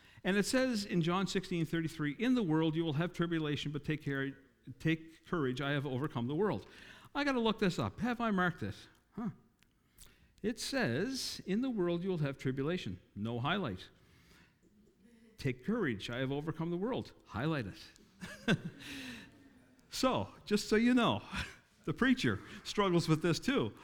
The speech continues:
Who wants to have tribulation? Who wants to have trouble? Nobody. The honest answer is nobody.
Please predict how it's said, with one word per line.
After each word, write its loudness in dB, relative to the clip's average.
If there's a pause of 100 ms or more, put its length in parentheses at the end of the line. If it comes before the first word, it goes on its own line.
(1400)
Who 4
wants 2
to 2
have 2
tribulation? 0 (280)
Who 2
wants 0
to 4
have 2
trouble? -4 (1040)
Nobody. 4 (460)
The 0
honest 0
answer -2
is 0
nobody. 0